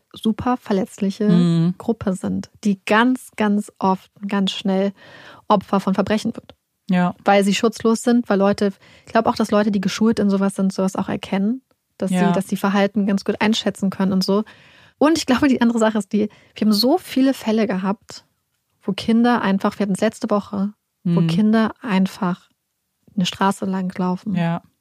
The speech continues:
Speaker 1: Oder Jugendliche oder Menschen und einfach gekidnappt werden.
Speaker 2: Ja. Man muss natürlich sagen, das sind seltene Fälle. Also das, ähm, hat, <laughs> hatte ich letzte Woche nämlich auch gesagt. Und das, äh,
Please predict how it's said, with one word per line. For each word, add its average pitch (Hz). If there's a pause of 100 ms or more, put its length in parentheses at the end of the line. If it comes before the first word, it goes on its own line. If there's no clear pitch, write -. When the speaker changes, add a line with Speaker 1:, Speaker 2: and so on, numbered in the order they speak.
Speaker 1:
Oder -
Jugendliche 190
oder 185
Menschen 190 (340)
und -
einfach 185
gekidnappt -
werden. 202
Speaker 2:
Ja. 180 (260)
Man 190
muss 240
natürlich 208
sagen, 180
das 185
sind 175
seltene 175
Fälle. 240 (140)
Also 170
das, 170
ähm, 160
hat, 160
<laughs> 165
hatte 165
ich -
letzte 165
Woche 160
nämlich 156
auch 156
gesagt. 165
Und 156
das, -
äh, -